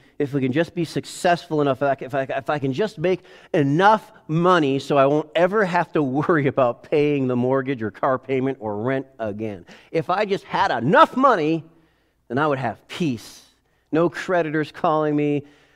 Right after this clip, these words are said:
right? And, and the sad part about it is, is the, the Bible actually teaches us that riches are a snare, that we, that we need to, in fact, be careful when we are granted the ability to be rich,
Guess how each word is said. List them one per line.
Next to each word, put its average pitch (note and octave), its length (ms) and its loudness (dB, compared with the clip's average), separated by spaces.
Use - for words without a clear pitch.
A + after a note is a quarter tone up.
right? C#3 440 -4
And, C#3 320 -4
and C#3+ 160 0
the C#3 80 -2
sad E3+ 320 -4
part D3 220 -2
about B2+ 260 0
it B2 80 -4
is, A#2+ 220 -4
is B2 220 -8
the, B2 160 -6
the B2+ 100 -6
Bible D3+ 280 0
actually C3+ 260 -2
teaches C#3+ 420 -8
us C3+ 180 -2
that A#2+ 200 -6
riches D3 560 -4
are C#3+ 180 -2
a G#2+ 60 -4
snare, C#3+ 880 -4
that D3 140 -2
we, D#3 100 2
that D#3 240 -4
we F3 100 0
need G3+ 120 -4
to, D3 80 -4
in C#3 80 -2
fact, D3 260 -4
be C#3 120 -4
careful E3 1000 -4
when C#3 220 0
we D3+ 200 0
are B2+ 140 2
granted A#2+ 1000 -6
the C3 100 -2
ability C3+ 580 -2
to - 140 -10
be A2 160 -4
rich, C3+ 720 -10